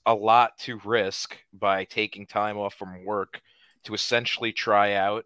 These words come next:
and make it big in the N B A because by accident, Adam Sandler,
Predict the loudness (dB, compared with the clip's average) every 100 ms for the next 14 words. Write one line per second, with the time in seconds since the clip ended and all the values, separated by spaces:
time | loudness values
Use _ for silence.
0 | -6 -4 -4 -6 -12 -18 -20 _ _ _
1 | -6 -6 -8 -6 -4 -4 -6 -8 -8 -6
2 | -4 -2 -4 -6 -12 -4 -2 -2 -6 -10
3 | -12 _ _ _ 4 6 6 4 2 -4
4 | -4 -6 -10 _ _ _ _ 0 2 0
5 | -6 -4 -4 -6 -10 -10